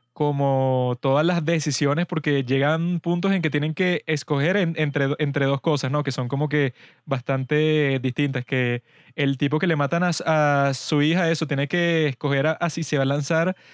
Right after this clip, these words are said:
con esta campaña de venganza, que, bueno, que básicamente lo va a convertir en un monstruo, o si va a tomar como que otro camino, va a ser, no sé,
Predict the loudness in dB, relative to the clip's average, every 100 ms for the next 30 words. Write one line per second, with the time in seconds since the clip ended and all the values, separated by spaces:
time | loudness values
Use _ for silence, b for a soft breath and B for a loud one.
0 | B B -2 -2 -2 -2 -2 -2 0 0
1 | 2 2 2 2 0 0 -2 0 0 0
2 | 0 0 0 -2 -6 -12 _ _ _ _
3 | _ _ _ _ _ _ _ -2 -2 0
4 | 0 0 0 2 2 2 0 0 0 0
5 | 0 0 2 2 2 0 -2 b b b
6 | b b -4 0 2 4 2 2 2 0
7 | 0 0 2 0 0 0 0 0 -2 -2
8 | 0 2 2 2 0 0 0 2 2 2
9 | 0 0 0 0 -2 0 0 0